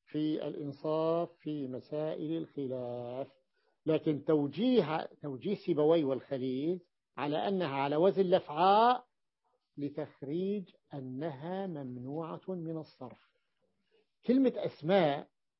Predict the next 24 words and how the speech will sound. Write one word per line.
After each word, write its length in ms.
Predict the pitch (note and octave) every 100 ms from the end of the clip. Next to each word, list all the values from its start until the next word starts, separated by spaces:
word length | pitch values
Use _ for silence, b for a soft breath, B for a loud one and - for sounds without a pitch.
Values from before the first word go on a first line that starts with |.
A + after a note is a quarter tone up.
| _ _
قال: 180 | C#3+ C#3
"وقد 240 | C3+ C#3+
ورد 240 | B2+ F#3 D#3+
مصروفا 520 | C3+ B2+ E3 D3+ C3+
قوله 280 | - D3+ C3+
تعالى: 280 | B2 D3 -
'إن 80 | B2+
هي 220 | D#3+ D3+
إلا 240 | C3+ C3+
أسماء 400 | - - D3+ F3+
سميتموها.'" 840 | C3+ C3 B2 A#2 B2+ A#2 C#3 B2+ - _ _ _ _ _ _ _ _ _ -
أسماء 760 | C#3+ - D#3 F#3 A#3 A#3+ B3+ - _ _ _ _ _ _ _ _ F#3 B2
جمع 440 | G3 A3+ A#3 A3 F3
كلمة 480 | _ E3 G3 G3 E3+
اسم، 380 | - A#3 - A#2 - _ _ _ _ _ _ _ _ _ _ _ _ _ _ _
جمع 260 | D#3 E3 C3+
كلمة 440 | - C#3+ D3+ E3 -
اسم، 300 | - - G2 _ _ _ _ _ _ _
واسم 680 | C#3 C3+ C4 B3 A3+ A#3+ A#3+ - _ _ _ -
كما 360 | E3 D#3+ D#3+
يقول 380 | D#3 D3 F#3+ F#3
البصريون 420 | E3 D3 E3+ G3
من 220 | E3 D#3+
سموا، 680 | C#3 - G3+ G3+ F#3+ E3+ D#3